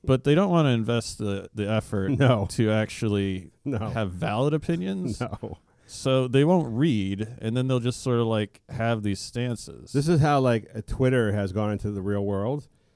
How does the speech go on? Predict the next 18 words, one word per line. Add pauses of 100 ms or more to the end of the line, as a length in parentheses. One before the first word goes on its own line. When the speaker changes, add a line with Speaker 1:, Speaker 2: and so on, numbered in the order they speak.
Speaker 2:
which
is
they're
literally
in
conversation
now
just
retweeting
information
<laughs>
Speaker 1:
Right.
Speaker 2:
to
you
live
face
to
face.